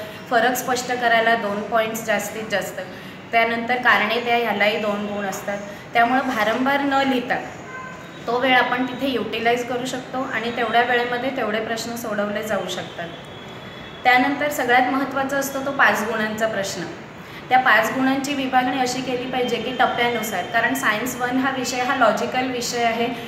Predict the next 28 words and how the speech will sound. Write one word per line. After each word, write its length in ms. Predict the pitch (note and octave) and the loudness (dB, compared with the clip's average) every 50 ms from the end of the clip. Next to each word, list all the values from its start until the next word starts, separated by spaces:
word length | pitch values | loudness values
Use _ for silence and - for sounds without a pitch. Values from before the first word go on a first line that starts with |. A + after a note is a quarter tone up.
| - - - | -10 -6 -2
आणि 160 | - A3+ A#3 B3+ | 0 2 2 2
point 380 | B3 - B3 A3+ A3+ A#3 B3 - | 2 2 2 4 4 2 0 0
to 80 | C4+ - - | -2 0 2
point 280 | B3+ A#3+ B3 B3 B3 A#3+ | 2 2 2 0 -2 0
लिहिणार 400 | A#3+ A#3+ A#3 G#3 G3 G3 F#3 F#3 | 0 0 0 0 0 0 0 0
आहे. 120 | E3+ E3 - - - - - - - | -2 -4 -4 -8 -10 -12 -10 -6 -2
तिथे 200 | C4 C4 D4 C#4 | 4 6 6 6
डिस्क्रिप्टिव्ह 600 | B3+ B3+ - - C4 B3 C4+ C4 - C#4+ C#4 C#4 | 6 4 2 0 -2 -4 -4 -4 -4 -4 -2 0
आन्सर्स 380 | B3+ C4 B3+ C4 C4+ C4+ C4 C4+ | 0 0 0 0 -2 -2 -2 -2
लिहिण्याची 420 | B3+ B3+ A#3+ B3 B3 B3 B3+ C4+ | -2 -2 0 -2 -2 -4 -4 -2
काहीच 360 | B3+ B3 G#3+ G#3+ G#3+ A3 A3 | 0 2 2 2 0 -2 -2
गरज 360 | G#3+ G#3+ G#3 G#3 G#3 G#3 G#3 | 0 0 0 0 0 -2 -2
नाही 140 | G#3 G3+ G3+ | -2 -4 -4
आहे. 280 | G3 G3+ G3+ G3+ - - - - - | -4 -4 -4 -6 -6 -8 -8 -4 0
त्यामुळे 260 | - A#3 A#3 A#3+ B3 C4 | 2 2 4 4 2 2
तिथे 340 | B3+ - - - C4+ C4+ | 0 -2 -2 0 0 0
तुम्ही 160 | C#4 C4+ C4+ C4+ | 0 0 0 0
पॉइंट्स 420 | C4 C4+ A#3+ A#3 A3+ C4 B3+ - - | 0 2 2 2 2 0 -2 -4 -4
लिहिले 440 | A#3 B3 A#3+ A3+ A3 G#3 - - - - - - - | -4 -4 -2 -2 -2 -2 -2 -2 -6 -8 -10 -4 0
आणि 160 | A#3 A3+ A#3 B3+ | 0 2 4 4
महत्त्वाचे 760 | B3+ A#3+ A#3 B3+ B3 B3 B3+ C4 C4+ C4+ C4 - C#4+ C#4+ D4 C#4+ - - C4 | 2 4 4 4 2 2 2 2 0 0 0 -2 -2 -2 -2 -2 -2 -4 -4
शब्द 300 | - C4+ A3+ G#3+ G3+ G#3+ | -4 -4 -4 0 0 0
त्याच्यातले 520 | F#3+ - - G#3+ G#3+ A3 A3 A3 A#3+ B3+ | 0 2 0 -2 -2 0 -2 -2 0 0
अंडरलाईन 520 | A#3 G#3+ G#3 G#3 G#3+ G#3+ A3 A3+ A#3 B3 B3+ | 0 0 0 0 0 0 0 0 -2 -2 -4
केले 240 | B3 A#3 G3+ F#3+ F#3 - - - - - - | -2 -2 -2 -2 -4 -4 -8 -10 -12 -4 -2
तर 60 | B3 A#3+ - | -2 0 2
ते 80 | C4 C#4 | 0 0
फक्त 280 | C4+ D4 C4 C4 - | 0 0 -2 -2 -2